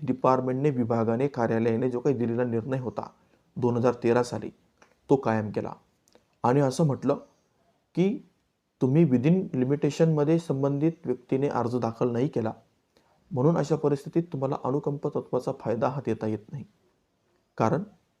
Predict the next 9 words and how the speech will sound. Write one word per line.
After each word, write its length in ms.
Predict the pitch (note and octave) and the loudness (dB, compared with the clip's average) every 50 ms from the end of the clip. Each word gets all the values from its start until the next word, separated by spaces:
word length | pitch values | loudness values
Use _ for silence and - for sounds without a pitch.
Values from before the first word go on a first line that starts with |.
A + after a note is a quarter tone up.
| _ _ _ _ _ _ - | _ _ _ _ _ _ -2
अनुकंप 420 | A2+ B2 D3+ E3 E3+ E3+ E3+ F#3+ | 0 2 2 2 2 2 2 2
तत्वाचा 420 | F3+ F3+ E3+ E3+ - E3 E3+ F3+ | 2 2 0 2 2 2 2 2
फायदा 320 | E3 E3+ - D3 C#3 C3+ D3 | -2 0 2 2 2 2 2
हा 120 | D#3+ D#3+ - - | 0 0 -2 -4
अशाच 300 | C3 - F3 F3 E3+ F3 | 0 2 2 2 2 0
लोकांसाठी 480 | D#3 D3 - D3 C#3+ C#3 C#3+ B2+ - B2+ | -2 0 0 0 0 0 -2 -4 -4 -4
दिला 220 | A2+ A2+ A2 A2 | -2 -2 -2 -2
जातो 320 | G#2+ A2+ G#2+ G2+ - C#3+ E3 | -2 -2 -4 -2 -2 -2 -2
की 180 | E3 F3 F3+ | 0 -2 -4